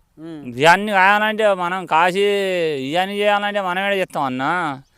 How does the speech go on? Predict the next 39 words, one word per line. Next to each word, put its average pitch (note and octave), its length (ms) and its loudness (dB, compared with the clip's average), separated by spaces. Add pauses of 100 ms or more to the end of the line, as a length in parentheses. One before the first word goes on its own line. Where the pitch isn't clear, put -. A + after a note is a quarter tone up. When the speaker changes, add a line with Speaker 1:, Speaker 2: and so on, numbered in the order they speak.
Speaker 1:
ఒక D3+ 140 -14
సంవత్సరానికి G3 680 -2
Speaker 2:
ఇదన్నా F#3+ 180 -2
పెళ్ళం A3+ 180 -2
మూలం A3 320 6
కాసినా A3 360 4
కూడా A3+ 180 2
అవి A3+ 180 4
ఆగాయి G3 340 6
మరి. D#3 280 0
Speaker 1:
ఆగాయి. C#3+ 400 -18 (520)
ఒక G3 120 -10
సంవత్సరానికి G#3 560 2
ఎంత F3 140 -2
సంపాదిస్తావు F#3+ 520 -4
నువ్వు? F3 220 -10 (840)
Speaker 2:
వస్తే F3+ 280 -2
ఓ E3+ 160 4
లక్ష D#3+ 240 -2
యాభై D#3 240 0
వేలు D#3 120 -4
దానిక D3+ 240 -4
కంచెలు, D3 480 -6
మందులు, C#3+ 380 -10
గిందులు C#3+ 340 -10
పోను C#3 260 -8
అన్ని. C3+ 180 -12 (440)
Speaker 1:
అన్ని. A#2+ 200 -20 (140)
Speaker 2:
మ్మ్. A2+ 280 -14
Speaker 1:
అంటే F3+ 120 -16
బయట E3 260 -4
తిప్పుతా F#3 280 -6
అంటావు E3+ 200 -4
కదా, D3+ 200 -4
మరి E3 200 -6
ఇప్పుడు D3 400 -6
వచ్చిందైతే D#3+ 380 -10
Speaker 2:
కంచెలు G3 160 -6
కొనుక్కోవాలి. E3+ 600 -6